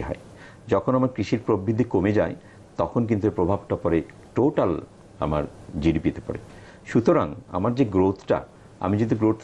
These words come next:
ঠিকভাবে নিয়ে আসতে চাই, আমাকে কিন্তু কৃষিতে বরাদ্দ বাড়াতে হবে। আমি যদি টাকার অঙ্কে দেখি,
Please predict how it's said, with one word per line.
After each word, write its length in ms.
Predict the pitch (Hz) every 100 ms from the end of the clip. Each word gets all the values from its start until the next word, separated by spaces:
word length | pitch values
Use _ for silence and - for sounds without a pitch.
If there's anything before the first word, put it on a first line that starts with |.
| - -
ঠিকভাবে 360 | 110 113 120 120
নিয়ে 120 | 104
আসতে 180 | 104 - 113
চাই, 100 | 90
আমাকে 180 | 87 104 110
কিন্তু 200 | 123 - -
কৃষিতে 360 | 85 - - - - - - -
বরাদ্দ 220 | 78 76 78
বাড়াতে 220 | 71 69 78
হবে। 120 | 69 - - -
আমি 100 | 131 139
যদি 120 | 143 -
টাকার 240 | 110 120 165
অঙ্কে 180 | 127 101 82
দেখি, 200 | -